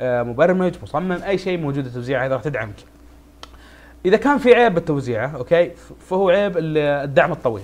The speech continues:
أوكي، طبعًا في عندنا توزيعات دعم طويل تصل خمس سنوات،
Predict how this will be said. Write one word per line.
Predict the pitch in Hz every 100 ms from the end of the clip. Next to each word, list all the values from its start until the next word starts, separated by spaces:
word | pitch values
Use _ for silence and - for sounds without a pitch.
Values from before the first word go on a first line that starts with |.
| 107
أوكي، | - 175 175 - -
طبعًا | 190 170
في | 202
عندنا | 202 160
توزيعات | 165 156 160 185
دعم | 175 165 165
طويل | 175 160
تصل | 151 151
خمس | 156 156 -
سنوات، | 117 156